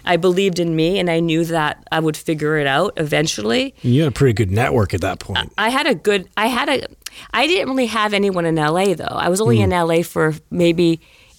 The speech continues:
Speaker 1: eight months, seven months, not even maybe. And it was changing so quickly. Whoops, sorry. It was changing so quickly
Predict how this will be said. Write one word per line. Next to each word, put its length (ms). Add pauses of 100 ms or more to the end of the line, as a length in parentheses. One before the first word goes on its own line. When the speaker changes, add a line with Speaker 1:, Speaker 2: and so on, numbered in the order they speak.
(100)
Speaker 1:
eight 180
months, 380
seven 380
months, 500 (160)
not 180
even 360
maybe. 500
And 480 (380)
it 40
was 160
changing 460
so 320
quickly. 460
Whoops, 240
sorry. 200
It 60
was 140
changing 400
so 240
quickly 580